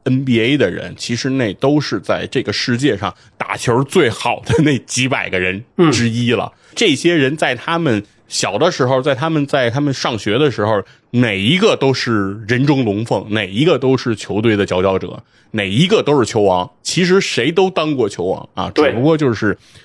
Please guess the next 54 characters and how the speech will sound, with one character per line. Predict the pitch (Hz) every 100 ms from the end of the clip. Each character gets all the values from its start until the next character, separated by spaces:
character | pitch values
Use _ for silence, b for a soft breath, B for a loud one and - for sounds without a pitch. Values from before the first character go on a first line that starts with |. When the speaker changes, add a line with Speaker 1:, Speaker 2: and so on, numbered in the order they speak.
| b b _
Speaker 1:
在 | - 143
自 | 123 - 165 113
己 | 95
的 | 65
那 | 110 131
个， | 101 95 - b _ _ _
进 | 156 127
到 | 117
自 | 98 - 104
己 | 95
职 | - 117
业 | 113
生 | 135
涯 | 123 123
之 | 147
后 | 135 101 -
逐 | 90 90
渐 | 101 92
的 | 87
发 | - 90
生 | 92
的 | 87
变 | 92 80
化。 | 92 87
但 | 143 127
是， | 117 110 b b -
呃， | 95 90 87 -
里 | 113
凯 | 107 165
尔 | 143 98
完 | 107 151
全 | 120 127
有 | 120
可 | 156 - 95
能 | 85
会 | - 113
在 | 110
中 | 92 120
国 | 120
国 | 107
家 | 104
队 | 117 98 -
打 | 80 87
出 | - 110
和 | - - 92
在 | - 107
明 | 92 98
尼 | 104
苏 | 113
达、 | 95 92 92
和 | - 92
在 | 107 98
马 | 90 90
刺 | - 107